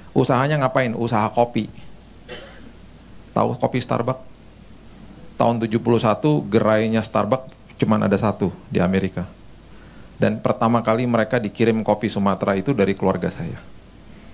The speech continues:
Kopi Sumatera dikirim, berhubungan dengan mereka pakai telex. <laughs>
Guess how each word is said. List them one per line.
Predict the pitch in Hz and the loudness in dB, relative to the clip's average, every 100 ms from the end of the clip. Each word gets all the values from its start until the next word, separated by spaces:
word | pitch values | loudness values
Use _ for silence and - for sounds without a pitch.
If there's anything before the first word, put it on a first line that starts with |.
| - - - - - | -20 -20 -20 -20 -4
Kopi | - 104 113 | 0 2 2
Sumatera | 113 107 107 107 | 2 2 4 2
dikirim, | 104 107 107 135 180 175 - - - - - - - - - - - - - - | 2 0 2 4 0 -4 -10 -20 -20 -20 -20 -20 -20 -18 -18 -20 -18 -18 -18 -4
berhubungan | - 120 120 113 120 123 | 2 4 4 4 4 4
dengan | 117 117 | 4 4
mereka | 113 113 110 160 175 - - - | 4 2 2 2 0 -6 -8 -4
pakai | 117 - 117 - - - - - | -2 0 -2 -4 -18 -20 -20 -4
telex. | 123 117 120 120 - - - - - - - | 0 2 0 -2 -10 -14 -14 -16 -18 -20 -12
<laughs> | - | -4